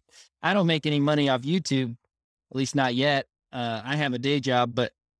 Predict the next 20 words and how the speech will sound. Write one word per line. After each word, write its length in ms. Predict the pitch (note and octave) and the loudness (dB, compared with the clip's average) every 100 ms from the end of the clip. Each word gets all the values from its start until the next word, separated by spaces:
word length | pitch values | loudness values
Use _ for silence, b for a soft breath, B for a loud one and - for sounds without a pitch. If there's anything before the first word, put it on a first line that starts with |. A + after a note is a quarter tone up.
| - | -4
I 160 | C#3+ D3 | 0 4
do 160 | D#3 | 4
it 100 | D3 | 2
'cause 180 | - C3 | 0 0
I 280 | B2+ B2+ B2 | 2 2 2
really 480 | A#2 B2 C3 C3 B2 | 2 2 2 2 2
enjoy 400 | A#2 B2 B2 A#2+ | 2 0 0 0
talking 340 | C3 A#2+ B2 | -2 -2 -2
about 220 | A#2+ A2+ | 0 -2
crypto, 400 | - C#3 - B2 | -2 -4 2 4
and 260 | A2+ A2 - _ _ _ _ _ _ | 6 4 2 _ _ _ _ _ _
the 160 | B2+ C3+ | -2 2
opportunity 680 | C#3+ D3+ - D#3+ D3+ C#3 | 2 0 -2 0 0 0
is 100 | C3 | -2
just 200 | - C3 - | -4 -6 2
so 200 | C#3+ C3 | 2 2
big 400 | A#2 C#3 D3 - | 2 2 2 0
here. 280 | A#2 A2 G#2+ | -2 0 -2
How 260 | G#2+ B2+ | 0 0
could, 400 | B2 - B2+ A2 | 0 -2 -4 -4